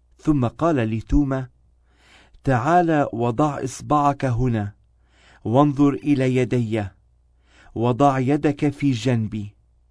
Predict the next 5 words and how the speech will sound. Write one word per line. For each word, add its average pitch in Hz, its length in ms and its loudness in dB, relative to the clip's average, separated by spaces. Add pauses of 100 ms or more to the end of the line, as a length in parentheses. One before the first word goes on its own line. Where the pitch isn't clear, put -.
(480)
كفاك 143 560 -2
شكا 123 720 -4 (120)
وآمن." 113 720 -4 (800)
فقال 123 640 0
توما: 123 460 2